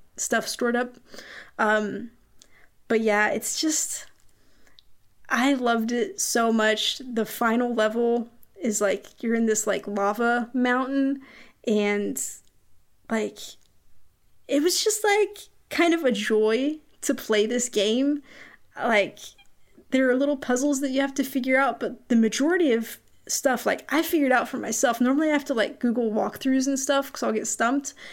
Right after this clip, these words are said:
and I only had to Google, like, two things on this, I think. One was a map question because the place I was supposed to go was down and to the left, but it was kind of hidden, so I didn't really see it because,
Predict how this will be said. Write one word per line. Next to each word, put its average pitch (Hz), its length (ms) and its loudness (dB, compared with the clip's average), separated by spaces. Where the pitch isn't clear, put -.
and 220 360 2
I 262 260 -2
only 330 240 2
had 403 220 2
to 330 80 4
Google, 254 280 2
like, 202 300 -2
two 277 300 2
things 381 640 0
on 320 220 0
this, 349 220 2
I 302 100 2
think. 330 340 -2
One 330 260 0
was 302 140 2
a 247 60 2
map 226 320 2
question 226 440 -4
because 214 520 -4
the 233 80 -4
place 240 260 -2
I 233 60 2
was 220 100 0
supposed 247 240 -2
to 254 80 -2
go 226 220 2
was 214 280 -2
down 226 260 4
and 220 120 0
to - 80 -12
the 220 100 0
left, 202 480 0
but 240 140 -2
it - 40 -4
was - 160 -4
kind 269 220 0
of 240 220 -4
hidden, 381 440 2
so 320 140 2
I 247 60 4
didn't 277 160 0
really 269 180 0
see 302 340 0
it 349 180 -2
because, 240 560 -2